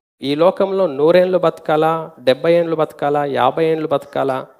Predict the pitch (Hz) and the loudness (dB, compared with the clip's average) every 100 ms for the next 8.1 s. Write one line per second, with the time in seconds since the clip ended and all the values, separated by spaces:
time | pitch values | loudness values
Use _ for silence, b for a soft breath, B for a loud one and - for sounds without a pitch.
0 | _ _ - 139 190 202 202 180 160 - | _ _ -6 0 2 2 2 0 0 0
1 | 160 156 151 135 139 139 151 151 143 135 | 0 0 -2 -2 -2 0 0 0 -2 -6
2 | - 127 120 117 - - _ _ _ _ | -4 -4 -2 -4 -6 -10 _ _ _ _
3 | 135 - 170 185 202 196 190 190 175 160 | -6 -2 2 2 4 2 2 0 2 2
4 | 160 - 165 156 143 139 113 - - _ | 0 -2 -4 -2 -2 -4 -4 -6 -20 _
5 | _ _ _ _ _ - 143 143 143 185 | _ _ _ _ _ -2 2 2 4 4
6 | 185 196 202 190 185 185 185 208 143 139 | 4 0 0 2 2 0 -4 -6 -6 -6
7 | 135 139 151 175 175 180 175 175 165 165 | -2 -2 2 0 0 -6 -2 2 2 2
8 | 175 | -2